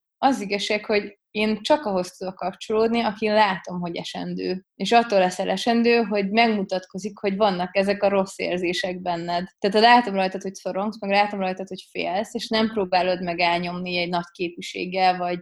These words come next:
vagy egy ilyen halsány hanggal, vagy, vagy egy állarccal, amin mindenki, akinek van érzelmi intelligenciája, át fog rajta látni, hanem azt mo-, azt mered vállalni, hogy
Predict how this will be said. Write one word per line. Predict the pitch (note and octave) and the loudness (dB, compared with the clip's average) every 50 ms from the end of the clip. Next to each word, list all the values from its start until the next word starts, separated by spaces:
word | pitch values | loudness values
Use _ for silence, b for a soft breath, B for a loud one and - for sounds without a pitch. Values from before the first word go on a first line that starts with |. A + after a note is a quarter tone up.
| _ _ | _ _
vagy | - F#3 F3+ | -4 -2 0
egy | F3+ F3 F3 F3 | 0 0 0 0
ilyen | F3+ F3+ F3+ F3+ F#3 F#3 F#3 F3 - | 0 0 2 2 0 -2 -4 -6 -2
halsány | - - F#3+ F3+ F#3+ F#3 - - - F#3+ F#3+ F#3 F3+ F3+ | 4 6 6 6 6 4 0 -4 -2 -2 -2 -2 -2 -2
hanggal, | F3 F3+ F3 F3 F3+ F3 F3 F3+ F3+ F3+ F3+ F3 | -2 -2 -2 -2 -2 0 2 4 4 4 4 2
vagy, | F3+ F3 E3+ E3+ F3 - - | 2 0 0 0 -4 -6 -8
vagy | F#3 F#3 | -6 -4
egy | F3 F3 - | -4 -4 -2
állarccal, | - F3 E3+ E3 E3+ E3+ E3+ - - - - - F3+ | 0 2 2 4 2 2 0 -2 -4 -6 -6 -4 -4
amin | F3+ F#3 F#3 F#3 F#3+ | -2 -2 -2 0 0
mindenki, | F#3+ G3 G3+ G3 F#3+ F3 F3 F3+ F3 - F3+ E3+ | 2 2 2 2 0 -2 -2 -4 -6 -6 -4 -4
akinek | E3+ E3 - - F#3 E3+ E3+ - - | -4 -4 -6 -10 -10 -12 -10 -4 0
van | G3+ G3+ G3+ | 0 2 4
érzelmi | G3 G3 F#3+ F#3+ F3+ F3+ F3+ F3+ | 4 4 4 2 0 0 0 -2
intelligenciája, | F3+ F3 F3 F#3 F3 F3 F3+ F3+ F3+ G3+ F#3 F3+ - | -4 -4 -4 -6 -6 -6 -6 -6 -6 -4 -4 -2 2
át | F#3 G3 F#3+ - - | 2 2 2 0 -4
fog | - F#3 F3+ | -12 -12 -6
rajta | F#3 F3 F3 F3+ - F#3 | -4 -2 -2 -2 -2 0
látni, | F3+ F3+ F#3+ F3+ E3+ - - G3+ G#3 A#3 B3 A#3+ - | 0 2 0 0 -2 -6 -8 -6 -4 -4 -4 -6 -4
hanem | - G3 G3+ G#3 | -2 0 2 2
azt | A3+ A#3+ A#3 B3 - | 2 2 0 -2 -6
mo-, | G#3 G3+ G3+ G3 F#3+ - | -6 -6 -4 -6 -4 0
azt | - A3+ A3+ - | 0 0 0 0
mered | G#3+ G3 F#3 F3+ | 0 0 0 2
vállalni, | F3+ F#3+ F#3+ F#3+ F#3 F#3 F3+ F3+ F#3 F#3 | 4 4 6 6 6 4 4 2 0 -2
hogy | F3+ F#3 F#3 F#3 | -2 -4 -4 -6